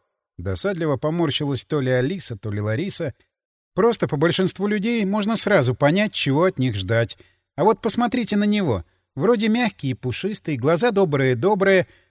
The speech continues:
а сам наверняка прикидывает, куда нож воткнет. Я только хмыкнул. Именно этим на самом деле и занимался,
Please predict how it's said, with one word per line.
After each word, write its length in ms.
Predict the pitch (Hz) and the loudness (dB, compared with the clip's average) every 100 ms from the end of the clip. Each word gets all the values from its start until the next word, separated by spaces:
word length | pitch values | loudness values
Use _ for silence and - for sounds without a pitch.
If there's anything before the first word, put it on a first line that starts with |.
| _ | _
а 100 | - | -6
сам 200 | 160 254 | -2 0
наверняка 540 | 247 240 233 233 220 214 | 2 2 0 2 2 4
прикидывает, 640 | 190 185 165 135 135 127 | 2 0 -2 0 0 -2
куда 240 | - 160 | -2 0
нож 240 | 156 123 - | 2 0 -2
воткнет. 500 | 120 - 113 98 - _ _ _ _ _ _ - | -6 -2 -4 -4 -10 _ _ _ _ _ _ -12
Я 180 | 107 - | -8 -6
только 320 | 175 147 170 | -6 -8 -8
хмыкнул. 520 | - 151 - 82 69 _ _ _ _ _ _ | -2 -2 -2 -12 -16 _ _ _ _ _ _
Именно 360 | 220 240 233 240 | 0 2 2 0
этим 400 | 240 240 202 185 | 0 0 2 2
на 120 | 180 | 2
самом 340 | - 196 190 | 2 2 2
деле 260 | 185 185 170 | 2 0 2
и 40 | |
занимался, 680 | 151 175 190 170 92 - 73 | 0 0 0 0 -2 -6 -12